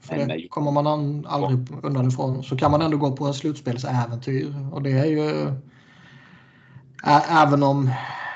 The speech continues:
Speaker 1: även om man f-, rimligtvis blir svepta eller torskar med ett fyra, två fyra eller vad det nu kan bli, så har ju ändå resan dit varit jävligt häftig för Habs-supportrarna.
Speaker 2: Ja,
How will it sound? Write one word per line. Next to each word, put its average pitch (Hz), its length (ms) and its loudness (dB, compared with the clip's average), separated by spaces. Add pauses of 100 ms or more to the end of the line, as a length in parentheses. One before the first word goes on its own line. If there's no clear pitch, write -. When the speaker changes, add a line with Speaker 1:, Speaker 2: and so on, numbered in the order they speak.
(240)
Speaker 1:
även 151 280 2
om 135 60 2
man 139 200 2
f-, 147 380 -10
rimligtvis 139 560 0
blir 139 100 -2
svepta 143 680 -2
eller 131 120 2
torskar 135 380 -4
med 131 140 2
ett 127 140 -6
fyra, 131 320 0
två 127 200 -6
fyra 131 260 -2
eller 120 100 -4
vad 123 120 0
det 123 60 4
nu 127 140 4
kan 131 180 0
bli, 131 240 0
så - 220 -4 (1300)
har 147 140 -2
ju 135 60 4
ändå 135 200 6
resan 131 440 2
dit 131 300 -2
varit 139 300 -10
jävligt 127 340 -2
häftig 135 580 -8
för 147 360 -8 (720)
Habs-supportrarna. 131 960 -4 (680)
Speaker 2:
Ja, - 260 -10